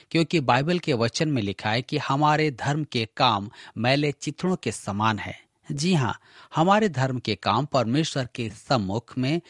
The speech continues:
मैले चिथड़ों के समान है, तो हम किस प्रकार से अच्छे कर्म कर सकते हैं?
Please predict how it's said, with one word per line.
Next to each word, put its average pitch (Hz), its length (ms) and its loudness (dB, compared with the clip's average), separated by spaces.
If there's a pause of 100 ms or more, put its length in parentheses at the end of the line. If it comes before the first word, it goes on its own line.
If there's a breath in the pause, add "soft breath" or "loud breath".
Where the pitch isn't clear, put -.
(240 loud breath)
मैले 165 280 4
चिथड़ों 151 400 -2
के - 140 -6
समान 113 460 2
है, 98 260 -8 (320 soft breath)
तो - 80 2
हम 180 160 2
किस - 280 -4
प्रकार 127 380 0
से 123 180 -4
अच्छे - 360 -4
कर्म 113 280 0
कर 107 200 -4
सकते - 400 -6
हैं? 98 260 -10